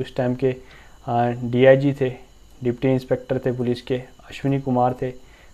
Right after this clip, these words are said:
वो पुलिस लेके जाते हैं कहाँ पे, Golden Temple में, ठीक है। वो भी without shoes चले जाते हैं Golden Temple में, और वहाँ पे जो है, जो वहाँ पे लंगर होता था उस time पे, वहाँ पे लंगर उगवा देते हैं वो लोग, और सभी बर्तनों को इधर उधर फेंकते हैं।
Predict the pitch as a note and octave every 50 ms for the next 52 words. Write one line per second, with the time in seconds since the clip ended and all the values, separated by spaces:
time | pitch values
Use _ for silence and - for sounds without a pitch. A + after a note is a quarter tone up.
0 | - - C3+ C3+ C3+ C#3 C#3 C3+ C3+ C3 - C#3 C3+ C3+ C#3+ C#3 C3 B2 A#2 -
1 | - B2 B2 - B2 B2 B2+ C3 B2 B2 A#2+ A#2+ B2 B2 B2 B2 B2 A#2+ A#2+ A#2+
2 | B2+ B2 B2 B2+ B2+ B2+ - - - - - - - - C#3 C#3 D3+ - - C3
3 | A#2+ A#2+ B2+ C3+ C3 B2+ C3 A#2+ B2 A#2+ B2 B2 - - C3+ C3 B2+ - - -
4 | - - B2+ B2+ C#3 C#3 C3+ B2+ - C#3 C3+ C3 B2+ B2+ B2+ B2+ B2+ B2+ B2+ B2
5 | A#2+ - B2+ B2 B2 B2+ B2 B2+ - - C3 A#2+ A#2+ B2 B2 B2 B2 C#3+ C3+ B2+
6 | C3 C3 C3 - - - - - - - - - C3+ C3+ C3+ C3 C3 C3 C3+ C3+
7 | B2+ B2+ B2+ C3 C#3 C3+ C3 B2 B2+ B2 A#2 B2+ B2+ B2 - - C3 A#2+ A#2+ A#2+
8 | A#2+ B2+ B2+ B2+ A#2+ A#2+ A#2+ B2 B2 C3+ B2+ C3 - B2 A#2+ A#2+ B2 B2+ B2+ B2
9 | B2 A#2 A2+ A#2 A#2 A2+ A2 G#2 G#2+ - G#2+ G#2+ G#2+ G#2+ A#2 C#3 - - - -
10 | - - - - - - - - - B2+ C3 B2+ - C3+ B2 C3 C#3 C#3+ C3 B2
11 | A#2+ A#2+ B2 - - B2+ B2+ B2 B2+ C#3+ C#3 C3+ B2+ B2+ B2+ B2+ B2+ C3 - B2+
12 | A#2+ A2+ - - - B2+ B2 C3+ - -